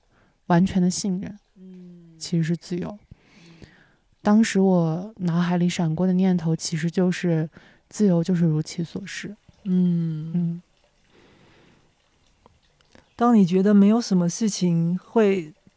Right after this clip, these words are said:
Speaker 2: 让你觉得不自由的时候。
Speaker 1: 嗯，就自由了。
Speaker 2: 对，对啊，因为，
Speaker 1: 嗯。
Speaker 2: 因为你的心自由了，就不会再有其他的外在的条件去限制你了。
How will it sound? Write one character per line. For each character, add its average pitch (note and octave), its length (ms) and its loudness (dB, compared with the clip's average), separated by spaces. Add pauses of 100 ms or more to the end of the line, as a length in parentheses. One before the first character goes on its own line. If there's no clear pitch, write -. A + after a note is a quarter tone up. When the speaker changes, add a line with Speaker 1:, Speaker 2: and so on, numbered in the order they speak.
(260)
Speaker 2:
让 G#3 300 2
你 F3 120 2
觉 E3 220 -4
得 F#3 80 0
不 F3 180 -4
自 A#3 260 -2
由 E3+ 200 -2
的 D3+ 100 -12
时 - 200 -12
候。 F#3 240 -14 (140)
Speaker 1:
嗯， D#3+ 460 2
就 F#3+ 140 4
自 F3 320 2
由 D#3 80 -2
了。 D#3+ 240 -2
Speaker 2:
对， G#3 120 0
对 G3 120 2
啊， F3 260 -4 (300)
因 A#3+ 100 0
为， B3+ 140 4
Speaker 1:
嗯。 - 60 -2
Speaker 2:
因 A3+ 80 0
为 B3 120 2
你 G3 140 6
的 F3 100 2
心 G#3 300 2
自 G#3 180 -2
由 E3 240 -4
了， D#3 360 -14
就 F3+ 360 -8 (680)
不 F#3+ 120 -4
会 G#3 180 0
再 G#3 200 0
有 F3+ 160 0
其 - 240 -6
他 F3+ 280 -4
的 E3+ 340 -4
外 G3+ 220 -2
在 G3 240 -2
的 E3+ 220 -4
条 E3+ 300 -4
件 F3+ 360 -2
去 F3+ 280 -6
限 F3+ 260 0
制 E3+ 140 -6
你 E3+ 140 -10
了。 D3+ 260 -20